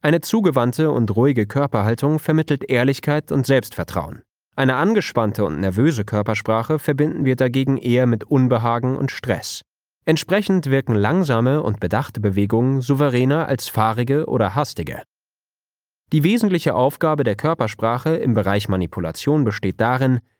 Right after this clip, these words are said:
die andere Person für die zentrale Botschaft empfänglich zu machen.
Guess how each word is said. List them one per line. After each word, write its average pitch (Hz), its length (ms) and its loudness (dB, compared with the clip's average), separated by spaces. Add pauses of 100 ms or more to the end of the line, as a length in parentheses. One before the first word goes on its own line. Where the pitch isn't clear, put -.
(100)
die 165 120 0
andere 170 340 0
Person 135 500 0
für - 140 -2
die 135 120 2
zentrale 117 560 0
Botschaft 104 520 -2
empfänglich 110 500 -2
zu - 140 -4
machen. - 280 -6